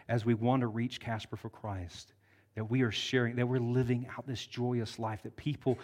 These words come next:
notice something different because our priorities have changed. We're heavenly minded, though we have a mission here in the world.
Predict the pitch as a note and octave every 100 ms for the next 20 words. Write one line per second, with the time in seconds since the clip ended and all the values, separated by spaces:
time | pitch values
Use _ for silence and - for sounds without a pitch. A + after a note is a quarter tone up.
0 | - - B2+ C#3+ C#3 C3 - - - C3
1 | B2+ B2 A#2+ - G#2+ C#3 - B2 A#2+ B2+
2 | - A#2+ - C3 B2 C3+ C#3 C3 A2 -
3 | G#2+ F2+ F2 - _ _ - _ - C3
4 | C#3+ C#3 C3 A#2+ B2+ C3 F#2 D#2 - _
5 | - _ _ - A#2+ A#2 A#2+ A2 A2+ A#2+
6 | A#2 G#2+ A2 A2 G2+ F#2 F2